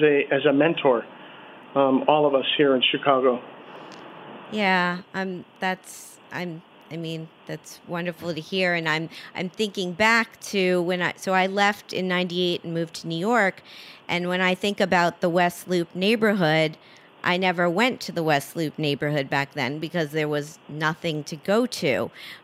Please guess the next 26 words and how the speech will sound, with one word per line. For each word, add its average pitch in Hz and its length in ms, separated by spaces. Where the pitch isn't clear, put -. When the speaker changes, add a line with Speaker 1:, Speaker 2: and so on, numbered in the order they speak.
Speaker 2:
But 160 160
this 185 240
brings 165 320
me 160 200
to 151 420
Blackbird, 147 680
which 147 240
I 160 120
believe, 202 580
since 160 260
you're 135 120
at 82 80
your 135 120
twentieth 165 440
anniversary, 156 760
you 156 200
opened 139 260
in 151 140
ninety-eight 151 640
and 156 480
was 165 280
a 165 80
pioneer 175 960
in 175 160
that 170 180
neighborhood 185 720